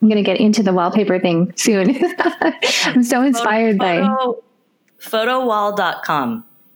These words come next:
Speaker 1: Oh, neat.
Speaker 2: You can upload
Speaker 1: There you
Speaker 2: any
Speaker 1: go.
Speaker 2: image to it. You'll, yeah, get ready for hours of, yeah,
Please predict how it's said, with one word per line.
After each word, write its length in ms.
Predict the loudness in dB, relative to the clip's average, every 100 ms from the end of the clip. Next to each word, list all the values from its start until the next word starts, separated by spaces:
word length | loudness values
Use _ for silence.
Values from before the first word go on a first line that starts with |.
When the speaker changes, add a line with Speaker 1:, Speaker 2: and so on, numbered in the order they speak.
| _ _ 0
Speaker 1:
Oh, 420 | 2 2 2 2
neat. 320 | 2 2 2
Speaker 2:
You 100 | 2
can 20 | 0
upload 340 | -2 -2 0
Speaker 1:
There 80 | 2
you 80 | 2
Speaker 2:
any 80 | 2
Speaker 1:
go. 300 | 2 2 2
Speaker 2:
image 300 | 0 0 -4
to 140 | -2
it. 420 | -2 0 -2 -4 -6 -4
You'll, 340 | -2 -2 -4 -8
yeah, 260 | -4 -2 -2
get 240 | -4 -2
ready 320 | -2 0 -2
for 280 | -4 -6 -2
hours 500 | -2 0 -2 -2 -4
of, 440 | -6 -8 -16 -20 -20 _ _
yeah, 320 | -6 -4 -4